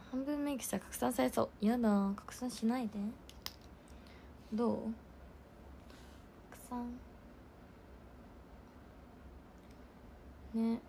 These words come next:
全然違くない？自分をあらわにしすぎじゃない？ちょっと。<laughs>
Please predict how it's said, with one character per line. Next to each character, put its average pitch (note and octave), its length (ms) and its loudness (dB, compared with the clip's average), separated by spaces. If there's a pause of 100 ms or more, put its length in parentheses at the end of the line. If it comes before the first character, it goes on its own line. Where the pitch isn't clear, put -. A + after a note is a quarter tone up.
全 A#3 200 0
然 B3+ 120 2
違 B3 180 -4 (120)
く A#3+ 140 -2
な A#3+ 240 4
い？ B3 60 0 (4000)
自 F3+ 320 8
分 F#4+ 240 12
を - 140 12
あ D#4+ 80 12
ら F4 140 12
わ F#3 80 12
に F3 100 4
し - 40 -4
す - 180 6
ぎ A3 80 12
じ G#3+ 80 10
ゃ A3 40 12
な G#3+ 100 12
い？ C#4 80 10
ち - 80 2
ょ F#3 60 10
っ - 100 -6
と。 - 200 0
<laughs> - 40 -12